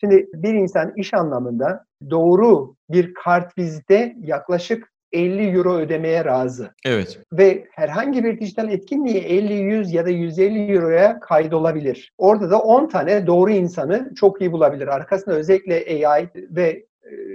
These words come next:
Speaker 1: machine learning, makine öğrenmesi eklenmiş platformlarla çok etkili, çok doğru, e, iş ortakları bulunabilir. Hal böyle olunca oluşturacağı yeni biletleme sistemleri, oluşturacağı yeni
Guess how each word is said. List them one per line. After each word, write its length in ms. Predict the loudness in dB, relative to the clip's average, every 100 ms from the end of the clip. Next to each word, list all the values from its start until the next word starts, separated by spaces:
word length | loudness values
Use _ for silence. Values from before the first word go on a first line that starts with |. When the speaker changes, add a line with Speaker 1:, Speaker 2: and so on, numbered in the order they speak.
| -12
Speaker 1:
machine 440 | -6 -6 -4 -2 0
learning, 280 | 0 -2
makine 320 | -6 -6 0 2
öğrenmesi 600 | 2 0 -2 -6 -6 -8
eklenmiş 640 | -8 -6 -6 -4 -8 -6
platformlarla 1000 | -4 -4 -2 -4 0 -2 0 -2 -4 -6 -4
çok 280 | -2 -2 _
etkili, 640 | -4 -4 -4 -6 0 -2 0
çok 340 | -2 -2 0
doğru, 640 | 2 2 2 2 0 0 -16 _ -6
e, 240 | -2 -2
iş 260 | -2 -2 2
ortakları 600 | 2 4 0 2 2 4
bulunabilir. 580 | 2 2 2 0 -6 -8 _ _ _ -14
Hal 360 | 0 2 4 4
böyle 180 | 6 8
olunca 560 | 8 6 4 0 -2 _ _
oluşturacağı 880 | 2 6 4 2 2 4 6 4 2
yeni 340 | 0 0 0 0
biletleme 520 | 0 0 0 0 -2
sistemleri, 600 | -4 -10 -2 0 2 2
oluşturacağı 640 | 2 -2 -4 -2 2 4 4
yeni 460 | 2 4 4 4